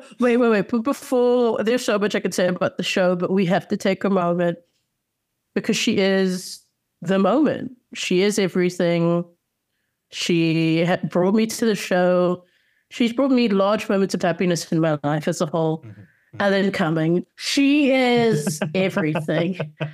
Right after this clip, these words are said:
Speaker 1: I just, that bitch, there is one episode where it's a funeral and this hooker shows up in the sluttiest outfit imaginable,
Speaker 2: Uh-huh.
Speaker 1: like a little fascinator. And she minces
Speaker 2: <laughs>
Speaker 1: through the bitches.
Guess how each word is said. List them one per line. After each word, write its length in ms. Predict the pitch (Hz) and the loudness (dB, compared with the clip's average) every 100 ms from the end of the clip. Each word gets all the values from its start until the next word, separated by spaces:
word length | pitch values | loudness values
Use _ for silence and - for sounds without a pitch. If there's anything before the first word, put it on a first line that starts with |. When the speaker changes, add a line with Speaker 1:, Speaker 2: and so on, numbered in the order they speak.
| - - - | -14 -16 -8
Speaker 1:
I 840 | 156 220 254 294 359 381 392 392 277 | -4 -2 0 0 0 0 0 0 2
just, 640 | 269 254 240 226 - - | 2 2 2 0 -2 -2
that 240 | 294 494 - | 0 0 0
bitch, 440 | 220 180 202 - | 0 0 -2 -4
there 180 | 277 349 415 | 0 2 0
is 100 | 233 | 2
one 260 | 196 196 214 | 2 2 2
episode 920 | 214 233 254 233 226 233 254 247 185 | 2 0 2 4 4 4 2 0 -2
where 100 | 196 | -2
it's 220 | 202 - | -2 -4
a 60 | 311 | -4
funeral 560 | 277 311 311 285 220 262 | 0 -2 0 0 0 0
and 120 | 269 | 0
this 160 | 392 - | -2 -2
hooker 320 | 269 262 220 - - - | -4 -2 -6 -8 -20 -20
shows 500 | - - 403 349 392 | -8 -2 0 2 2
up 280 | 254 247 - | 0 0 -2
in 140 | 254 269 | 0 2
the 80 | 269 | 2
sluttiest 840 | - 453 285 277 349 330 508 - | 0 0 2 2 2 2 0 -2
outfit 440 | - 240 - 262 | -2 -2 -2 0
imaginable, 600 | 233 196 208 - - 120 | 2 2 0 -2 -4 -2
Speaker 2:
Uh-huh. 380 | 120 113 120 113 - - | -2 -2 -2 -2 -6 -4
Speaker 1:
like 140 | 262 | -2
a 80 | 285 | 2
little 240 | 254 262 277 | 2 2 -2
fascinator. 880 | - 226 240 - - 170 170 - - - - - - - _ _ - 415 | 0 -2 -2 -6 -2 -2 -2 -4 -8 -18 -20 -20 -20 -20 _ _ -6 -2
And 140 | - 494 | -2 0
she 240 | - 392 | 0 2
minces 800 | 285 202 202 240 151 - 262 277 | 4 4 2 2 0 0 0 0
Speaker 2:
<laughs> 20 | |
Speaker 1:
through 180 | 254 240 | 0 0
the 80 | 220 | 0
bitches. 340 | 208 - | 0 -2